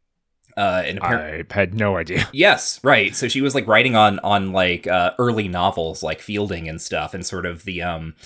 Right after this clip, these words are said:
Speaker 1: the, like, metatextual, uh, angles of those. Uh, and then, uh, from there, she seems somehow, right, I don't really know the maneuvers here, but, like, it's clear that this is what happens. She gets into comp lit, uh, and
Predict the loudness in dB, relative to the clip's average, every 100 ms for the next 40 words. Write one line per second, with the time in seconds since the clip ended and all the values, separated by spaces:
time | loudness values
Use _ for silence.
0 | -20 -20 -18 -2 0 0 -2 -2 0 0
1 | 0 0 0 -4 -2 -2 0 -2 -2 0
2 | 0 -2 -2 -4 -6 -4 -2 -2 -4 -8
3 | -14 -18 -20 -20 -14 0 4 4 2 -2
4 | -2 0 0 0 0 0 0 -2 -4 -6
5 | _ -4 -4 -6 2 2 2 0 2 2
6 | 0 -6 -6 -4 -2 -2 -4 -4 2 2
7 | 2 0 0 2 2 2 0 -2 0 0
8 | -2 -4 -10 -8 -4 -4 -2 -4 -2 -4
9 | -2 -4 -4 -6 -6 -6 -6 -6 -4 -2
10 | -4 -10 -8 -4 0 0 -2 -8 -8 -6
11 | -4 -4 -4 -6 -6 -4 -4 -4 -4 -4
12 | -6 -16 -20 -20 -20 -20 _ 2 4 4
13 | 2 -2 -2 -4 -10